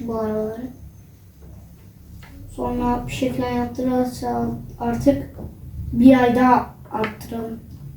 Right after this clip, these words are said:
cezaevinde yatmalarını. Şu an üç ay zaten. Arabalar bir şeyler çıkarsa dört, beş, altı, yedi, bir yıl bile olabilir belki. Bilmiyoruz. Neyse tamam, arabalar şu an orada.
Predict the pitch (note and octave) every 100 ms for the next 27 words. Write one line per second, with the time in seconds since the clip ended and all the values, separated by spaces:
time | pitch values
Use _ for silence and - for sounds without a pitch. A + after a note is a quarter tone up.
0 | - G#3+ A3 G#3+ G#3+ G#3 G#3 G#3 G3+ G3+
1 | - G#3+ G#3+ - - - - - - -
2 | B3+ C#4 C#4 A3+ - G3 - - - -
3 | - - - - - - - - - -
4 | - - - - - C4+ C4 B3+ B3 B3
5 | - C#4 A#3 A#3 - - - - E4+ G#4+
6 | - - - - - - - A#3 B3 A#3+
7 | A#3 A#3+ A#3+ A#3 B3 A#3 A#3 A#3 A3+ A3+
8 | A3+ A#3 - - B3+ C#4 C4+ A#3 A#3 A#3+
9 | B3 B3 C4+ C4+ B3+ - - - - -
10 | - - A#3 A#3 G#3+ - - - - -
11 | - - - - - - - - - -
12 | - - - - C#4+ D#4 D4 D4 D4+ C#4
13 | C4+ C4+ C#4 C#4 D4 C#4 C#4 C#4 C4